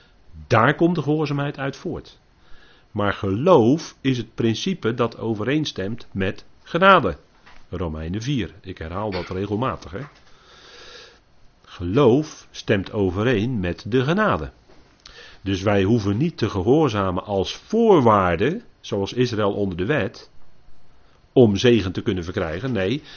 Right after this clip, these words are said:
wij zijn al gezegend met iedere geestelijke zegen in Christus.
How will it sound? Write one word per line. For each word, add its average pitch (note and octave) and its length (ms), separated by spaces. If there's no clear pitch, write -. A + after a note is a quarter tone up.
wij G2 320
zijn F3+ 400
al B2+ 220
gezegend G2 760
met A2 220
iedere A2 340
geestelijke A#2+ 500
zegen G2 440
in G#2 220
Christus. C#3+ 640